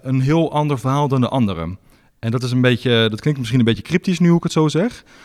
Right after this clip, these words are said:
Maar eigenlijk zie je hier, zie je guldens, eh, van, eh, van Wilhelmina, eh, staan. En dit zijn, eh, normale guldens, zou je zeggen. Dit zijn ook guldens, meerdere guldens van, eh, van hetzelfde type. Maar wat je dus heel bijzonder is, is dat je bij deze munt hier, dit is een één gulden munt uit negentien veertig.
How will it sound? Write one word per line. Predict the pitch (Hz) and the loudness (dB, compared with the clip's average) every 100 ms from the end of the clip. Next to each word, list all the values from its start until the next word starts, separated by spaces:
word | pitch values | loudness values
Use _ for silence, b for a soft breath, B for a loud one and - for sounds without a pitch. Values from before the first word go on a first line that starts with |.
| B | B
Maar | 110 | -2
eigenlijk | 143 170 165 | 0 0 0
zie | 175 143 | 0 0
je | |
hier, | 123 135 180 | 2 2 2
zie | 151 | 0
je | 117 107 | 2 2
guldens, | - 165 151 143 - - | 2 2 0 -2 -6 -10
eh, | 120 123 120 | -6 -4 -4
van, | 127 120 117 | -2 0 0
eh, | |
van | 113 113 | 0 2
Wilhelmina, | 117 120 98 80 78 - | 4 4 2 -2 -6 -8
eh, | 85 85 87 82 | -12 -12 -14 -14
staan. | 82 98 98 180 - b b b b | -10 -6 -6 -6 -10 b b b b
En | - 117 | -2 0
dit | 139 | 2
zijn, | 143 131 117 - - | 4 2 2 -4 -2
eh, | 131 | 4
normale | 127 113 110 127 | 6 6 6 4
guldens, | 139 135 135 | 4 4 4
zou | 139 | 2
je | 131 | 2
zeggen. | 123 - | 0 0
Dit | 170 | -2
zijn | 117 | 2
ook | 107 | 2
guldens, | - 123 104 101 | 2 0 0 0
meerdere | 110 120 104 | 2 2 2
guldens | 98 113 107 98 | -2 -2 -2 -4
van, | - 101 95 | -6 -6 -6
eh, | 92 | -8
van | 92 110 | -4 -4
hetzelfde | - 120 - 107 | 0 0 0 -2
type. | 151 - 247 - B B B B - | 0 2 0 -2 B B B B 0
Maar | 127 | 4
wat | 127 - | 4 4
je | 156 | 4
dus | 151 | 6
heel | 151 160 | 6 4
bijzonder | 123 165 170 | 4 2 2
is, | 110 - | 0 -2
is | 131 | -4
dat | 127 | -4
je | 110 | 0
bij | 120 | 2
deze | 117 180 127 113 | 4 2 2 -4
munt | - 104 107 - | -2 0 0 -2
hier, | 95 120 | -4 -4
dit | 139 | -4
is | 135 | -2
een | 135 | -2
één | - 143 | 2 2
gulden | 151 143 117 | 4 6 6
munt | 110 117 - | 6 4 2
uit | 113 | 2
negentien | 120 107 117 | 4 4 2
veertig. | 107 90 82 80 | 0 -2 -4 -8